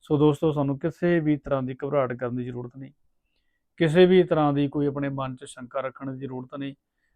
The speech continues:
ਕੋਈ ਵੀ ਤੁਹਾਡੀ ਉਮਰ ਹੈ, ਕਿਸੇ ਵੀ ਤਰ੍ਹਾਂ ਦਾ ਤੁਹਾਡਾ ਨਸ਼ਾ ਹੈ, ਕਿੰਨੀ ਵੀ ਡੋਜ਼ ਆ, ਕਿੰਨਾ ਵੀ ਚਿਰ ਤੋਂ ਖਾ ਰਹੇ ਹੋ, ਘਬਰਾਉਣ ਦੀ ਜ਼ਰੂਰਤ ਨਹੀਂ ਹੈ। ਆਓ ਨਸ਼ਾ ਤੋਂ ਨਿਜਾਤ ਪਾਓ।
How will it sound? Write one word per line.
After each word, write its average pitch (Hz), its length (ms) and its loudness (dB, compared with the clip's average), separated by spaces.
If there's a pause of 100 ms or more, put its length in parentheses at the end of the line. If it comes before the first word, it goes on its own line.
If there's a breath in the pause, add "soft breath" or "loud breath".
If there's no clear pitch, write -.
(140)
ਕੋਈ 170 220 8
ਵੀ 185 120 4
ਤੁਹਾਡੀ 147 320 4
ਉਮਰ 131 220 0
ਹੈ, 135 160 -2 (120)
ਕਿਸੇ 170 280 2
ਵੀ 220 100 4
ਤਰ੍ਹਾਂ 175 180 2
ਦਾ 151 100 -2
ਤੁਹਾਡਾ 139 240 -2
ਨਸ਼ਾ 131 280 -6
ਹੈ, 131 120 -8 (440)
ਕਿੰਨੀ 220 240 6
ਵੀ 208 120 6
ਡੋਜ਼ 139 300 4
ਆ, 131 160 2 (580)
ਕਿੰਨਾ 190 220 4
ਵੀ 196 100 4
ਚਿਰ 175 160 2
ਤੋਂ 165 180 -2
ਖਾ 131 200 0
ਰਹੇ 139 120 -2
ਹੋ, 135 140 -4 (560)
ਘਬਰਾਉਣ 165 320 2
ਦੀ 139 100 -2
ਜ਼ਰੂਰਤ 127 300 -6
ਨਹੀਂ 131 180 -2
ਹੈ। 131 120 -8 (380)
ਆਓ 151 280 4 (420)
ਨਸ਼ਾ 139 240 -2
ਤੋਂ 131 120 -4
ਨਿਜਾਤ 123 320 -4
ਪਾਓ। 135 340 0